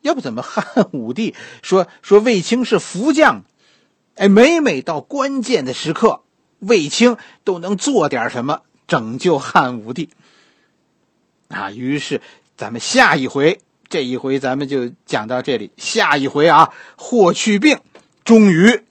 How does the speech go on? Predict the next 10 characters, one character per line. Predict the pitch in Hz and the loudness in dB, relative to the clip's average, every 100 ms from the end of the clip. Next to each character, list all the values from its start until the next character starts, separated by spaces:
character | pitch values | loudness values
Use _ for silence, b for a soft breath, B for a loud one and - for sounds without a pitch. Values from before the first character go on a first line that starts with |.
| _ | _
要 | - 147 143 - | 0 2 2 -2
出 | - - 208 240 | -10 -4 -2 0
现 | 294 147 110 | 2 2 2
了。 | - b b b b b | -4 b b b b b
霍 | - - 247 190 | -14 2 6 6
去 | - 233 220 | 4 0 0
病 | 240 202 | 0 0
的 | 151 | -2
时 | 165 - 180 240 | -2 -2 4 6
代 | 247 180 | 6 4